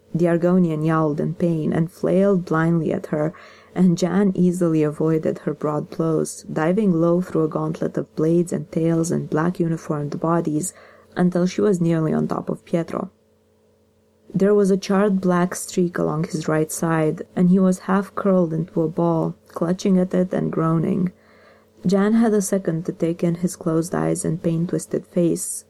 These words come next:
and then a giant furry hand grabbed her. She screamed, kicking and struggling and blasting the huge fingers with her stingers, and then suddenly it released her. She darted away, gasping for breath,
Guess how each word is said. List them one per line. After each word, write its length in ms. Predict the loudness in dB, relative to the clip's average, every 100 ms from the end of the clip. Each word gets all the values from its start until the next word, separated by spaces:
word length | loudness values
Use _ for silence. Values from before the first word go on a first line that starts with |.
| _
and 180 | -2 0
then 140 | 2 0
a 80 |
giant 560 | 0 0 2 2 2 0
furry 420 | -4 -2 2 2
hand 460 | 0 0 -2 -2 -4
grabbed 400 | -2 -2 -2 -4
her. 260 | -4 -6 -8 _ _ _ -20 -20 -18
She 220 | -2 -2
screamed, 680 | -2 -2 0 2 -2 -6 -12 -4
kicking 440 | -2 0 0 2
and 220 | 0 -2
struggling 580 | -4 -2 0 2 4 4
and 180 | 2 -2
blasting 600 | -2 0 0 0 2 2
the 80 | 2
huge 360 | 0 0 0 -2
fingers 540 | -2 2 2 0 -4
with 180 | -8 -4
her 100 | -6
stingers, 720 | -4 -4 0 0 -2 -4 -8 -18 -20 -8
and 200 | 0 2
then 460 | 4 2 0 -2 -4
suddenly 720 | -4 0 4 6 4 2 0
it 260 | -2 -2 0
released 420 | 2 2 0 -4
her. 200 | -8 -10 _ _ _ _ _
She 160 | -6 -2
darted 460 | 2 2 2 2 2
away, 340 | 4 4 2
gasping 580 | 0 -2 0 -2 -4 -6
for 220 | -4 -4
breath, 400 | 0 0 0 -4